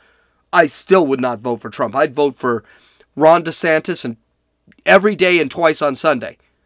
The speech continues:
But I would vote for Trump during the, the general election. The question is, are there other independent voters out there that are gonna be so disgusted with Joe Biden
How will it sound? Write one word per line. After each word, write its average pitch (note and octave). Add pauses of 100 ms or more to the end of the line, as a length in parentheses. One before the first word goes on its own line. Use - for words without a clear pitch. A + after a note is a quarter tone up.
(1120)
But F#3
I E3+
would G3+
vote F#3+
for E3+
Trump F3+ (480)
during D3
the, B2 (260)
the B2
general E3
election. A2 (260)
The D#3+
question G#3
is, A3+
are D3+
there D3
other E3+
independent E3
voters D3+
out C3
there D3
that C#3
are C3
gonna C3+
be C3
so F3+
disgusted - (240)
with E3
Joe D#3
Biden D3+